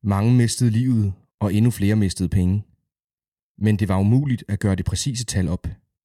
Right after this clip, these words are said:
Der var massehysteri i gaderne, og de forskellige regeringer måtte sætte soldater ind mod deres egne befolkninger. Det digitale svigt skete under et klimatopmøde i Bergen, hvor de vigtigste regeringsledere var til stede.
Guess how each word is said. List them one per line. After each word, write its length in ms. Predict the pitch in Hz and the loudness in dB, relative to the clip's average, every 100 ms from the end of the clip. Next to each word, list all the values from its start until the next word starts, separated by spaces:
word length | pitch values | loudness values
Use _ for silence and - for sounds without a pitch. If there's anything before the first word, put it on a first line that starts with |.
| _ _ _ _ _ _ 110 | _ _ _ _ _ _ -2
Der 100 | 95 | 0
var 60 | 95 | 2
massehysteri 680 | 101 113 139 113 - 98 92 | 2 2 2 0 0 -2 -2
i 40 | |
gaderne, 440 | 87 101 113 139 131 - _ _ _ _ _ _ - | 0 2 2 2 0 -2 _ _ _ _ _ _ -4
og 100 | 104 | -2
de 60 | 92 | 0
forskellige 500 | 107 - 135 127 117 | -2 -2 0 2 2
regeringer 520 | 98 - 104 101 98 | 0 0 0 2 0
måtte 220 | 92 87 - | 0 -2 -2
sætte 180 | 104 90 | -4 -2
soldater 400 | 90 113 104 104 | -4 -2 -2 0
ind 200 | 101 82 - | -2 -2 -2
mod 180 | 95 | -2
deres 240 | 90 82 - | -2 -4 -2
egne 200 | 90 92 | -2 -2
befolkninger. 520 | 98 92 73 90 87 - _ _ _ _ _ _ _ _ _ _ _ _ _ _ _ - | -2 -2 -4 -4 -6 -10 _ _ _ _ _ _ _ _ _ _ _ _ _ _ _ -4
Det 140 | 120 110 | -2 0
digitale 480 | 110 - 139 139 | -2 2 2 2
svigt 340 | 135 - 117 - | -2 0 -2 -4
skete 480 | - - 110 117 104 | -8 -2 0 2 2
under 220 | 107 107 | 2 2
et 120 | 98 | -2
klimatopmøde 720 | - 110 120 - 98 98 92 | 0 2 2 2 0 2 0
i 100 | 92 104 | 0 0
Bergen, 360 | 107 107 92 - _ _ _ 107 | -2 0 -2 -4 _ _ _ -2
hvor 140 | 104 | 0
de 120 | 95 | 2
vigtigste 400 | 104 107 110 110 | 0 -2 -4 -2
regeringsledere 760 | 95 92 104 101 - 101 90 87 | -2 -2 0 -2 0 0 0 0
var 80 | 87 | -4
til 140 | 90 | -4
stede. 360 | 87 87 95 | -4 -2 -2